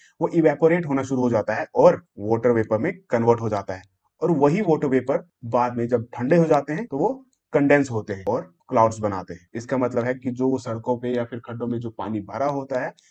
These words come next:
वो कहाँ गायब होकर जाता है? sun rays की वजह से इवेपोरेट होके वाटर vapor में convert हो जाता है। और जब वही water vapor ठंडे होते हैं,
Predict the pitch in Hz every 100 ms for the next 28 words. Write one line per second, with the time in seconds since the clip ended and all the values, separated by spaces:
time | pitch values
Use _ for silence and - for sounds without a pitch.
0 | _ 113 - 120 151 151 151 151 160 156
1 | 143 156 196 _ _ _ _ - 226 208
2 | 131 131 113 107 107 - 117 117 117 123
3 | 127 117 110 185 117 113 170 170 143 123
4 | 117 113 110 110 113 110 120 123 - 143
5 | 139 175 190 147 214 185 147 131 120 117
6 | - _ 131 180 185 175 175 214